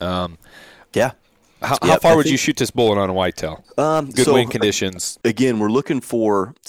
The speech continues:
Speaker 2: uh, two thousand feet per second of impact speed. And what that's going to give you is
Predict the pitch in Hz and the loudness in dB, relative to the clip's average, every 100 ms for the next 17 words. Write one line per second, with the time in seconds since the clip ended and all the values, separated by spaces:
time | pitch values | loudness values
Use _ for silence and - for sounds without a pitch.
0 | - - 71 - 139 147 131 127 107 117 | -20 -4 -2 0 -2 0 0 -2 -4 -6
1 | 107 - 107 110 92 85 82 76 - - | -4 -2 -2 -2 -4 -4 -4 -6 -6 -10
2 | 73 62 - 87 85 143 185 180 - 131 | -10 -10 -8 -6 0 0 0 -2 -2 -2
3 | 107 90 98 90 87 87 80 80 78 | -2 0 0 0 -2 0 0 -2 -4